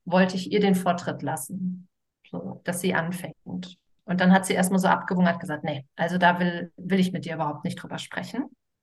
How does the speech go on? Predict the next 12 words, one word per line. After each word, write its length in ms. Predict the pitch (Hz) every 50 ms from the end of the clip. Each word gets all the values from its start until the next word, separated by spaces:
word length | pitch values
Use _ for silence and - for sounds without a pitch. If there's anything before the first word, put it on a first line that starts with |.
| _ _ _ _ _ _ _ _ _ _ -
Hat 160 | 185 202 -
dann 100 | 247 202
aber 160 | 190 185 185
direkt 260 | 180 180 180 180 -
weitergemacht 680 | 180 160 170 185 226 202 196 208 208 202 233 254 247 - _ _ - - - -
und, 400 | 190 190 190 190 190 185 180 185
ähm, 600 | 185 180 180 180 180 180 180 175 180 185 185 - - - - _ _ _ _ _ _ _ _ _ _ _
das 220 | - 180 - -
war 80 | 190 180
eine 200 | 185 185 180 180
ganz 460 | - 190 180 220 277 311 - - - -
merkwürdige 960 | 196 190 190 208 226 - - - 208 208 208 208 208 208 202 196 - -